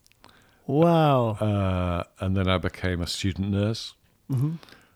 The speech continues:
Speaker 2: Because I felt at the time that I was on a kind of, I don't know, I was on a kind of escalator. I was, I was allowing myself to be carried forward by the expectations of my class and my background and my education, and I wasn't,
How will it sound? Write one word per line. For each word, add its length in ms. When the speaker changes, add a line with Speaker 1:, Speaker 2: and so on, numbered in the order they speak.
Speaker 2:
Because 640
I 120
felt 320
at 60
the 80
time 320
that 120
I 80
was 160
on 140
a 60
kind 340
of, 240
I 120
don't 120
know, 100
I 100
was 120
on 100
a 40
kind 220
of 60
escalator. 680
I 80
was, 240
I 100
was 280
allowing 440
myself 460
to 80
be 160
carried 500
forward 420
by 180
the 320
expectations 800
of 100
my 200
class 440
and 100
my 220
background 580
and 100
my 240
education, 720
and 140
I 80
wasn't, 440